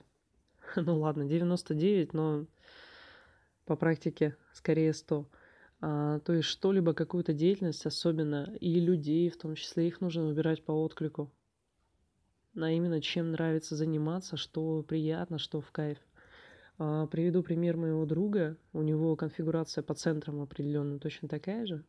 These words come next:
То есть у него определены только два центра. Это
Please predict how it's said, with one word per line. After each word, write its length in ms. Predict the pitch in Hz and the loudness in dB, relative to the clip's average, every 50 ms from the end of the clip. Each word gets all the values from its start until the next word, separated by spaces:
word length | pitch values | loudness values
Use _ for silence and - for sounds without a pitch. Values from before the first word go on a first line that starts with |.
| _ _ | _ _
То 100 | - 170 | -12 -10
есть 180 | 151 - - - | -10 -8 -8 -6
у 40 | 151 | -6
него 200 | 151 151 151 151 | -4 -2 -2 -4
определены 480 | 147 - - 151 156 151 156 165 202 | -4 -4 -4 -2 -2 0 0 0 -2
только 240 | 208 - 156 - 160 | -2 -4 -6 -6 -6
два 180 | 147 151 147 139 | -6 -4 -6 -6
центра. 380 | - - 156 233 247 240 - 180 | -6 -6 -6 -6 -6 -4 -4 -4
Это 420 | 151 147 - - 156 147 147 151 | -4 -4 -4 -6 -6 -6 -6 -6